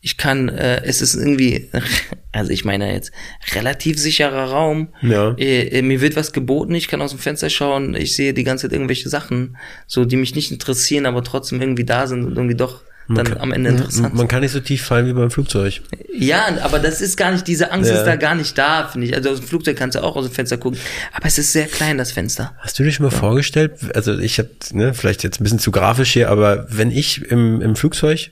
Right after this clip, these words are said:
Speaker 2: Entschuldigung, ich hab schon mal im Stehen gepinkelt im Flugzeug, ja, und da hab ich,
Speaker 1: <laughs>
Speaker 2: hab ich mich so abgelehnt,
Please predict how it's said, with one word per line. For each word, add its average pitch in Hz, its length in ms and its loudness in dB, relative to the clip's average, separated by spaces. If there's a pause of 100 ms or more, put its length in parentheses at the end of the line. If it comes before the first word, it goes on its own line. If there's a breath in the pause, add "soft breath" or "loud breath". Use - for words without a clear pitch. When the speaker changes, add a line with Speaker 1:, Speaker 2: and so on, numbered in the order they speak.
Speaker 2:
Entschuldigung, 113 440 2
ich - 80 0
hab - 100 0
schon 110 120 2
mal 98 80 4
im 95 80 0
Stehen 110 240 0
gepinkelt 123 420 2
im 120 80 0
Flugzeug, 123 360 2
ja, 104 140 2 (460 loud breath)
und 110 80 0
da 110 80 2
hab - 60 2
ich, - 60 2
Speaker 1:
<laughs> 131 140 2
Speaker 2:
hab 120 240 2
ich 147 100 0
mich 123 160 0
so 113 60 2
abgelehnt, 147 560 2